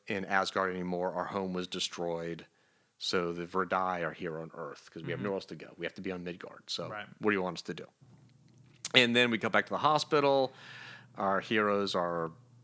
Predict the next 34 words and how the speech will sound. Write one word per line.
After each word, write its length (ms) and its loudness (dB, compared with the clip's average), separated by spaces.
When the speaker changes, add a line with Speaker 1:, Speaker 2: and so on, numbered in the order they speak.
Speaker 1:
battling 440 4
Moonstone. 880 2
They 220 6
overwhelm 640 2
her 100 2
with 160 -2
the 80 -12
help 240 -2
of, 320 -2
um, 640 -4
Ghost, 320 2
of 120 -4
course. 520 0
Ghost 320 0
plucks 320 -2
the 100 0
little 260 0
disk 300 -2
drive 280 2
with 120 -4
his 160 -8
girlfriend 400 2
on 180 4
it 180 2
away 260 2
from 240 0
Moonstone. 680 0
And 260 -4
then 300 0
we, 380 -6
our 100 0
heroes 320 0
have 120 0
won. 360 -2